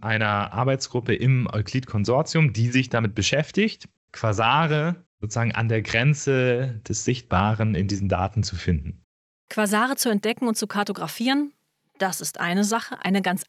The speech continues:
Speaker 2: andere ist die Frage, warum sind denn diese frühen schwarzen Löcher so gigantisch? Die haben ja teils Milliarden von Sonnenmassen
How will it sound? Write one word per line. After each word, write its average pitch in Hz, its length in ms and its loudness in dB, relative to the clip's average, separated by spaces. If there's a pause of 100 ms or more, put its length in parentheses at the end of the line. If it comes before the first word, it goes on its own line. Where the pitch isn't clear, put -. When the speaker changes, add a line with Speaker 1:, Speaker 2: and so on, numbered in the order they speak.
Speaker 2:
andere 208 520 0
ist - 300 -6
die 208 80 -2
Frage, 190 600 -2
warum 175 560 0
sind 240 300 2
denn 240 120 2
diese 208 260 0
frühen 269 380 0
schwarzen 208 400 -2
Löcher 196 400 -2 (100)
so 180 480 -2
gigantisch? 156 760 -4 (600)
Die 185 120 -2
haben 233 220 2
ja 214 140 2
teils 202 480 -2
Milliarden 196 640 2
von 196 220 -2
Sonnenmassen 202 720 0